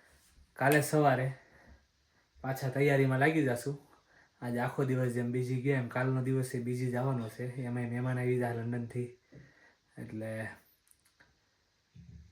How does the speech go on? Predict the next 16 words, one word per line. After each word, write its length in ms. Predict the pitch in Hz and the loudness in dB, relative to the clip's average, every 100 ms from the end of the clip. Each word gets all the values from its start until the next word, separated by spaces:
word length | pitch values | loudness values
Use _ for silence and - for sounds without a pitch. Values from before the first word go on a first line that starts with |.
| _ | _
જોતા 320 | - 160 208 190 | 2 6 8 10
રહેજો 220 | 180 180 175 - - - | 8 6 2 -4 -16 -10
શું 180 | - 156 | -2 -2
શું 180 | 156 139 123 | 0 -2 0
ધમાલ, 280 | 123 143 127 127 | 0 2 2 0
મસ્તી, 320 | 135 - 135 - | -4 -4 -4 -2
ફન 220 | 156 143 110 - _ _ _ _ | -2 0 -2 -10 _ _ _ _
બધું 260 | 120 120 - | -8 -6 2
થાય 200 | 156 147 | 2 2
છે. 100 | 123 139 - _ _ _ _ - | -2 -6 -10 _ _ _ _ -8
અમારી 320 | 120 120 113 | -6 -4 -4
સાથે 200 | 117 - 113 | -6 -6 -2
જોડાયેલા 420 | 131 156 151 131 123 | 2 4 4 2 2
રહેજો. 220 | 120 127 135 - _ _ _ - - _ _ | 0 -4 -6 -12 _ _ _ -20 -20 _ _
તો 60 | - 117 | -10 -6
મળીએ 300 | 127 139 143 | 2 4 4